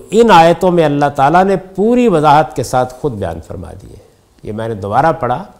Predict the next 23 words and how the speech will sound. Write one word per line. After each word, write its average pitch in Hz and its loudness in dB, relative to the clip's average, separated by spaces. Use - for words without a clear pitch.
کہ 101 -12
یہ 147 0
ہے 139 2
وہ 113 -2
بات 90 -6
جو 92 -12
میں 87 -10
عرض 82 -14
کر 80 -16
رہا - -20
ہوں۔ - -20
تو - -20
اس - 0
سے - 2
واضح 156 4
ہے 117 0
کہ 98 -8
ریاست 139 -2
اپنے 165 -4
مسلمان 120 -6
شہریوں 156 -2
کو 190 -2
کسی 151 -4